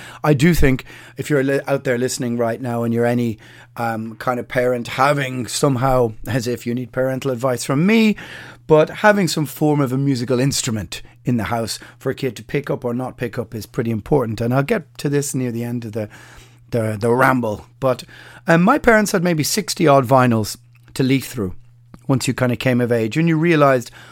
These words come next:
what the record player was, you realised, you know, the, the physical action of taking out that vinyl from the sleeve. Very important. Um, and something you will never get from a file or from a stream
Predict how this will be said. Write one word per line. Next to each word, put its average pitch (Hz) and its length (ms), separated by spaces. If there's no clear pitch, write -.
what 131 200
the 143 80
record 123 400
player 117 240
was, 139 460
you 135 160
realised, 123 640
you 170 140
know, 113 160
the, 120 280
the 147 60
physical 208 560
action 170 400
of 139 100
taking 160 380
out 147 160
that 151 140
vinyl 139 480
from 120 300
the - 80
sleeve. 120 420
Very 151 340
important. 127 580
Um, 123 380
and 151 320
something 147 260
you 143 120
will 139 80
never 143 260
get 127 300
from 127 180
a 117 60
file 113 600
or 113 120
from 120 180
a 110 60
stream 110 480